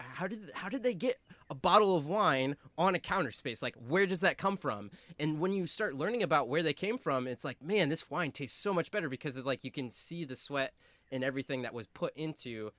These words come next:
that bottle. Um, and when I was talking to you earlier, you were talking about how you actually went and you met with the person that made this one wine that you were pairing for this wine versus beer thing.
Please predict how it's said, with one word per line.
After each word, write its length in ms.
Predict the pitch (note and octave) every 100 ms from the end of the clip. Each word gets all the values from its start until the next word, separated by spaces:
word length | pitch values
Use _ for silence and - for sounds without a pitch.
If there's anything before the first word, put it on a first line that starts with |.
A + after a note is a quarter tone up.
| -
that 200 | B2+ -
bottle. 460 | C3+ C3 G2+ G2+ - _ - - -
Um, 360 | C3+ B2+ A2+ -
and 220 | C#3 C3+ - _ _ _ _
when 200 | C3+ D3
I 100 | C#3
was 240 | C#3+ A2 - -
talking 340 | E3 D#3 D3+
to 140 | - E3
you 160 | C3+
earlier, 400 | C#3 A3 G3+ B2+
you 180 | A2+ B2
were 80 | D#3+
talking 320 | E3+ D#3 D#3+
about 220 | C#3+ C3+
how 240 | - C#3 A#2+
you 240 | B2 C3+ C#3+
actually 440 | A2 - - A#2+ A2
went 300 | A#2+ C#3+ - -
and 120 | A#2
you 80 | A#2
met 320 | C3+ A#3 -
with 280 | C#3 A#2 -
the 80 |
person 580 | - - G#2+ - A2 G#2 - _
that 240 | B2+ A#2 A#2
made 260 | A#2+ A#2+
this 220 | A2+ G#2+ A#2
one 200 | A2+ G#2+
wine 220 | G#2 G2+
that 160 | G#2
you 140 | A#2+ A#2+
were 100 | A2+
pairing 420 | - D3 C3 A2+
for 280 | - C#3+ B2
this 160 | A#2
wine 340 | A#2+ A#2 A2 G#2+
versus 300 | G#2+ - G#2
beer 320 | G#2+ A#2 G#2+
thing. 420 | - C#3 A2+ G2+